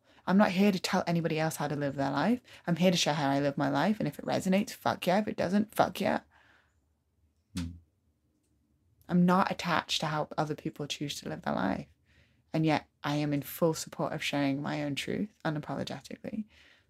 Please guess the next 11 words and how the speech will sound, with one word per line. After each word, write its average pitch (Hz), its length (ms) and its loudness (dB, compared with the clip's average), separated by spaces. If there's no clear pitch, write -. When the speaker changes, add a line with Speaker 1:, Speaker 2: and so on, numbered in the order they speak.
Speaker 1:
because 165 280 -4
I 143 120 -2
feel 139 340 -4
like 160 220 -4
I 165 100 -2
live 135 240 -4
in 180 60 0
a 170 60 0
reality 131 360 -4
of 175 80 -2
magic. - 440 -2